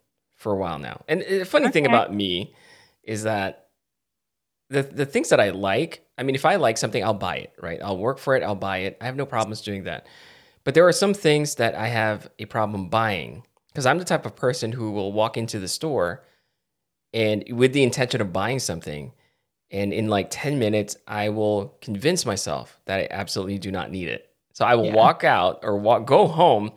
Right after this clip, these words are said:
Speaker 1: Like, I've done that, like, back, back, you know, a few years back, I'd spend, like, a couple hours walking around the mall with the intention of buying something and come home with nothing.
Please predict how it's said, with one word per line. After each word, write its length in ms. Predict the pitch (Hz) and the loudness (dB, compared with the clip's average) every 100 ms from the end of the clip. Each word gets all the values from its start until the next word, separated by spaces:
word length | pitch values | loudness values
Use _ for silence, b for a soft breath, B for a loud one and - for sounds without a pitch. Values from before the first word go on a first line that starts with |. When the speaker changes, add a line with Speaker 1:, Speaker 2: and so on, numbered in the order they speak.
| - | -2
Speaker 1:
Like, 100 | 156 | 2
I've 120 | 262 | 4
done 220 | 208 240 | 6 4
that, 260 | 127 95 - | 4 0 0
like, 200 | 110 104 | -2 0
back, 360 | 113 123 - - | 2 2 -2 -2
back, 300 | 113 107 - 107 | 2 2 -2 -8
you 60 | |
know, 80 | 101 | -6
a 40 | 85 | -6
few 180 | 123 | -4
years 260 | 117 110 107 | 0 0 0
back, 220 | 107 113 | 0 2
I'd 200 | 120 110 B B B B B B | 2 0 B B B B B B
spend, 360 | - - 175 170 | -6 -2 2 4
like, 140 | 156 | 2
a 40 | 147 | 0
couple 220 | 160 165 | -2 4
hours 380 | 120 120 123 113 | 6 8 6 4
walking 340 | 110 113 117 110 | 2 2 2 -2
around 240 | 107 104 | 0 0
the 100 | 101 | 0
mall 480 | 98 101 98 92 - _ _ _ - | 0 0 0 -4 -12 _ _ _ -4
with 120 | 113 | 0
the 120 | 120 | 2
intention 360 | 113 120 117 107 | 2 0 -2 -4
of 100 | 85 | -2
buying 280 | 92 101 101 | -2 -2 -2
something 360 | 92 87 92 | -4 -6 -6
and 140 | 95 98 | -6 -4
come 200 | 131 113 | -4 -2
home 220 | 113 107 | -2 -4
with 140 | 92 | -4
nothing. 500 | 95 101 123 92 82 | -4 -4 -4 -8 -10